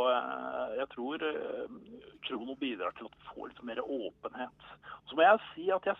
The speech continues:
synes at, eh, at, eh, Krono har også, spesielt på debattsider og sånn, har virkelig utført sin rolle som, eh, ansvarlig moderator på en god måte. De har, eh, rydda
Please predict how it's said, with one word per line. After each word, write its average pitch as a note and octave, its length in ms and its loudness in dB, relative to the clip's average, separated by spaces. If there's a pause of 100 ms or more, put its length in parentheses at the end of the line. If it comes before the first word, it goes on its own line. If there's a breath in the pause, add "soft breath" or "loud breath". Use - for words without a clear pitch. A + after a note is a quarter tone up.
synes D#3 320 -4
at, - 320 4
eh, F#3 400 8
at, F#3 320 4
eh, F3 380 2
Krono C3 340 -4
har C#3+ 240 2
også, D#3 400 0 (560)
spesielt D3 480 -8
på C#3+ 160 -6
debattsider C#3+ 720 4
og - 80 -6
sånn, F#3+ 160 -2
har B2 480 -2
virkelig C#3 400 -6 (140)
utført - 340 -4
sin C3 160 -6
rolle A#2 400 -4
som, B2+ 240 -8 (160)
eh, G#2+ 400 -8
ansvarlig A#2 480 -2
moderator B2 400 -4
på C#3+ 140 -12
en C3+ 100 -12
god C3+ 160 -8
måte. C#3+ 400 -4
De - 80 -14
har, C#3+ 240 0
eh, E3+ 320 -8
rydda B2 240 2